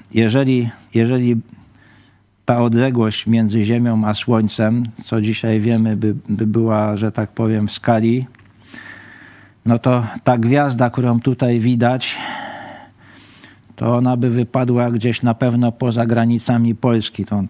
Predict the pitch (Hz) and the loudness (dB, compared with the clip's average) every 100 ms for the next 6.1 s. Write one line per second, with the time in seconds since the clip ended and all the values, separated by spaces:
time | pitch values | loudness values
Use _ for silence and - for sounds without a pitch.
0 | - 110 104 101 95 101 - - 110 104 | -8 -8 -4 -4 -4 -8 -16 -6 -2 -2
1 | - 110 104 - 110 110 107 - - - | -2 -2 -2 0 0 0 0 -4 -14 -6
2 | 104 104 110 104 107 110 113 101 104 101 | -4 -2 0 0 2 0 0 0 0 0
3 | - 113 120 120 - 110 113 113 113 110 | 0 0 0 0 -2 0 2 2 0 0
4 | 107 107 98 107 110 110 104 104 - _ | 0 -2 -4 -6 -4 -2 -2 -6 -12 _
5 | - - - - 95 110 120 110 110 104 | -20 -20 -20 -6 -2 0 2 2 2 2
6 | 104 | 0